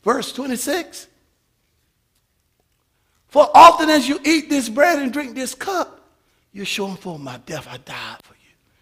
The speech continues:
for you to be free." Christ hath redeemed us from the curse of the law, from coronavirus,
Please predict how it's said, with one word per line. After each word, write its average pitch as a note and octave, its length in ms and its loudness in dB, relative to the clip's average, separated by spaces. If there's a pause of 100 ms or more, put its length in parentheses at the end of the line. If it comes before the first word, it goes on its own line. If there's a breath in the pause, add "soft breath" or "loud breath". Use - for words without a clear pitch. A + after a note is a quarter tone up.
(140)
for D#3+ 120 -12
you F3 220 -4
to F3+ 60 -2
be D#3+ 180 -8
free." C3 380 -16
Christ G3+ 440 -4
hath F3 260 -4
redeemed C#3+ 520 -10
us G2+ 260 -20 (680)
from B2+ 200 -12
the A#2+ 80 -20
curse - 440 -10
of D#3 80 -14
the D3+ 100 -14
law, B2+ 280 -18 (680)
from C#3 220 -6
coronavirus, C#3+ 1120 -6